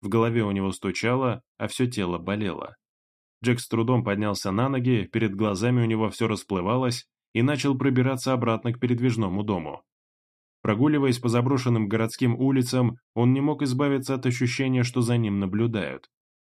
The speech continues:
Казалось, каждая тень скрывала какое-то зловещее присутствие, а каждый шорох листьев заставлял его сердце замирать.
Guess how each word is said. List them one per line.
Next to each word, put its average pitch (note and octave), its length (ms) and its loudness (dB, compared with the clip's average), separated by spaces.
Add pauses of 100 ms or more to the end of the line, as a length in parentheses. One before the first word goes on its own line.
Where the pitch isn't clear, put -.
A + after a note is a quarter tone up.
(160)
Казалось, A#2 580 -2 (300)
каждая G2 400 -2
тень A2 220 -2
скрывала G2 480 -2
какое-то A2 480 -2
зловещее G2 500 -2
присутствие, A#2+ 880 -4 (260)
а G2+ 120 -4
каждый B2 340 0
шорох B2 380 0
листьев B2 440 0
заставлял A2 600 0
его G#2 180 -2
сердце F#2+ 400 -6
замирать. F#2 640 -4